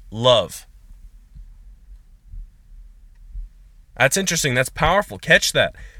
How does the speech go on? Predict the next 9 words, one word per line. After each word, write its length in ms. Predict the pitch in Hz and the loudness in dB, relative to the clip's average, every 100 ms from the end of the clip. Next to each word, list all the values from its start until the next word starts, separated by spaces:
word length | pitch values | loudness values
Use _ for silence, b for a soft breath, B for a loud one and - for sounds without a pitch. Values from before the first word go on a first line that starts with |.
| b b - | b b -6
What 260 | 113 180 | 4 6
is 180 | 240 190 | 6 2
the 100 | 156 | 2
one 360 | 135 139 175 202 | 2 4 2 2
commandment 500 | 190 185 180 156 113 | 0 2 2 0 -4
Jesus 320 | 143 139 131 | -6 -6 -6
gives 260 | 147 127 113 | -6 -6 -8
us? 240 | - - - - - - | -12 -16 -18 -20 -20 -8
Love. 540 | 113 139 104 - - | 4 4 4 0 -16